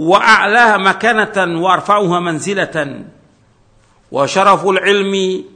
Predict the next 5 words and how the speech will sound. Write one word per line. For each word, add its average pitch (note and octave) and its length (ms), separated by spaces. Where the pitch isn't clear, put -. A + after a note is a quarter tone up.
min D#3 160
syarafi D#3+ 480
ma'lumihi. C#3+ 680
Bahwa C3 260
ilmu G3+ 240